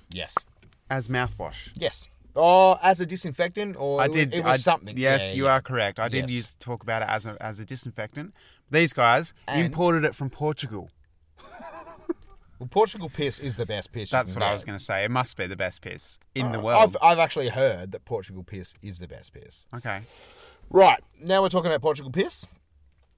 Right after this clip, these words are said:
Speaker 1: We're gonna do a prank call.
Speaker 2: Prank call time. Yeah, that was actually the last fact for, uh, Jairus Did You Knows.
Speaker 1: Oh, yeah, sorry. <laughs>
Speaker 2: No, no,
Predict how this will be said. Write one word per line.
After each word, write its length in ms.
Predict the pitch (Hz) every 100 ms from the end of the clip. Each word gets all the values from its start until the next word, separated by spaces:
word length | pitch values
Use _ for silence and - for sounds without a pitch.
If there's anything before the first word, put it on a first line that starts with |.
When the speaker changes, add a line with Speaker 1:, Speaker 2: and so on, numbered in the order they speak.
| _ _
Speaker 1:
We're 140 | 175
gonna 200 | 202 190
do 460 | 139 143 123 110 185 - _ _ _ _
a 40 | 120
prank 280 | 139 131 104
call. 200 | 95 92 - _ _ _ _ - - - _
Speaker 2:
Prank 300 | - 190 208
call 240 | 208 190
time. 500 | 180 175 160 143 120
Yeah, 140 | 135 143
that 240 | 160 170
was 240 | 143 147 143
actually 260 | 127 -
the 80 | 120
last 340 | 117 113 113
fact 300 | - 120 139
for, 460 | - - 143 143 147
uh, 400 | 147 147 147 147
Jairus 320 | 143 151 151 -
Did 200 | 151 135
You 80 |
Knows. 440 | 156 196 120 - - -
Speaker 1:
Oh, 140 | 160 131
yeah, 180 | 147
sorry. 360 | 117 139 131 139
<laughs> 220 | 415 440
Speaker 2:
No, 80 | 220
no, 220 | 349 415